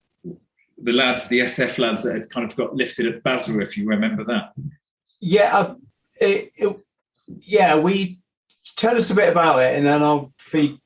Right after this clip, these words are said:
Speaker 1: Yeah,
Speaker 2: back.
Speaker 1: so I won't go into that too much, 'cause obviously, you know, OPSEC and that, but, um, there was two lads that kind of got lifted there, and, uh, they did a great job,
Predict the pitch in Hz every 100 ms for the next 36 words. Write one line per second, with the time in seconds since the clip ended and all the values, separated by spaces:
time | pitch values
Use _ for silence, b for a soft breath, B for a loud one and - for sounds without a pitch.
0 | - 135 117 - 160 147 160 208 196 190
1 | 165 156 160 - 185 156 120 143 - 135
2 | 139 - 135 131 131 127 - - 117 123
3 | 127 - _ 147 143 - 135 127 123 -
4 | 135 135 - 170 147 139 123 113 139 123
5 | 131 135 131 - 117 127 117 107 113 113
6 | 113 113 113 120 110 123 110 127 120 117
7 | 131 117 -